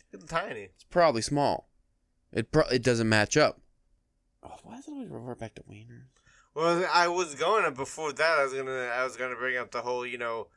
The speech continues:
Speaker 1: how, like, Andre the Giant could just drink beers like water.
Speaker 2: Yeah,
Speaker 1: Just
Speaker 2: because
Speaker 1: because
Speaker 2: he's
Speaker 1: it
Speaker 2: so
Speaker 1: did-,
Speaker 2: big.
Speaker 1: yeah, it wouldn't do anything.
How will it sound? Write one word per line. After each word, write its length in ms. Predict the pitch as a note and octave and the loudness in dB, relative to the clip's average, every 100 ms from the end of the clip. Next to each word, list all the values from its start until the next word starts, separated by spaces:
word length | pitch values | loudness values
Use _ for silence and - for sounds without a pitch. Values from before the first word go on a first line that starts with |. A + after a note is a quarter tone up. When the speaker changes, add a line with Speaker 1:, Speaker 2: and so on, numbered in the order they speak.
| _ - _ | _ -20 _
Speaker 1:
how, 420 | _ C#3+ C3+ A#2+ - | _ 0 0 0 -4
like, 200 | B2+ B2 - | -6 -6 -6
Andre 340 | B2 B2+ B2+ B2 | -4 0 0 -2
the 100 | A2 | -4
Giant 380 | A#2+ B2 B2 | -2 -2 -2
could 140 | B2+ B2 | -6 -10
just 260 | B2 - | -8 -10
drink 320 | - B2+ G#2 F#2 | -8 -8 -8 -6
beers 340 | A#2+ B2+ A2 | -2 -2 -4
like 220 | G#2 G2 | -8 -8
water. 680 | G2+ G#2+ B2+ A#2 G#2 G#2+ A2 _ _ _ - | -2 2 2 2 -2 -6 -8 _ _ _ 0
Speaker 2:
Yeah, 300 | A2+ A#2+ A2+ | 4 6 4
Speaker 1:
Just 100 | G#2+ | 4
Speaker 2:
because 140 | D3+ | 4
Speaker 1:
because 220 | A#2+ D#3+ | 4 6
Speaker 2:
he's 80 | A#2 A2 | 4 4
Speaker 1:
it 20 | |
Speaker 2:
so 60 | A#2+ | 2
Speaker 1:
did-, 80 | G2 | 4
Speaker 2:
big. 300 | G#2+ A#2 G2 | 4 4 4
Speaker 1:
yeah, 160 | E3 | 4
it 180 | D#3+ C#3+ | 2 0
wouldn't 280 | D3+ D3+ C#3 | -8 -8 -6
do 140 | C3+ E3+ | -4 -2
anything. 500 | C#3 A#2 A#2+ B2 | -4 -4 -4 -4